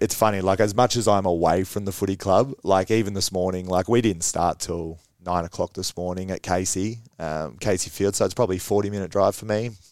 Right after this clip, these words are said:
thirty-five minutes on a good day. Um, and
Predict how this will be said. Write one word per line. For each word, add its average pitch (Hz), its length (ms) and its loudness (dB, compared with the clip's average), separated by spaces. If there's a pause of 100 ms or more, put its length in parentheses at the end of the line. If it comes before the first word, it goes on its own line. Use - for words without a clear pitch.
(140)
thirty-five 95 420 0
minutes 104 420 -4 (440)
on 107 100 4
a 107 80 2
good 107 200 0
day. 113 360 4 (140)
Um, 92 580 0 (760)
and 101 480 0